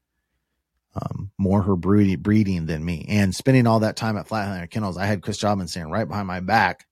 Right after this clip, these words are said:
while I'm working Georgie, like, ten days total in the two trips, telling me exactly what I should be doing, coaching me. It's been, uh, an unbelievable experience being around him so much and seeing what he does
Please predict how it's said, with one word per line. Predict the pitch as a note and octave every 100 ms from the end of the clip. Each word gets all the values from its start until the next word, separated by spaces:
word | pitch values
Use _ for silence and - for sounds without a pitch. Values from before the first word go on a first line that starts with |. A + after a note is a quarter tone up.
| _ _ _ _
while | - F#2
I'm | G2 G2+
working | G2+ F#2+
Georgie, | F#2 G#2 G2 E2+
like, | E2 E2
ten | - G#2+ G2+
days | G2+ F#2
total | - A2 G2 F#2
in | F2
the |
two | E2+ F#2+
trips, | - A2 G#2 -
telling | - - G#2
me | F2+
exactly | D#2 G#2 G#2 -
what | F#2+ G#2
I |
should | F#2+ E2
be |
doing, | F2 A#2 A2+ G#2+ - - - -
coaching | B2 A2+ A2+
me. | A2 G2+ - _ _ _ _ _
It's | C#3 C#3
been, | A2+ B2+ C#3 B2+ A2+ - -
uh, | - - - _ _ -
an | A#2+ - -
unbelievable | C#3 D#3 E3 C3+ A#2 G#2 A2 C#3 A2+ F2+ E2+ F#2 A2+ _ _ _ _ _ _ _ -
experience | F#2 - B2 A#2 F#2+ E2+ - - _ _ _ _ -
being | G2 G#2
around | F2 F2 G2 F#2+
him | F#2
so | F2+ F#2
much | F2+ F2
and | D#2
seeing | - F#2+ E2+
what | D2+
he | - E2+
does | - - -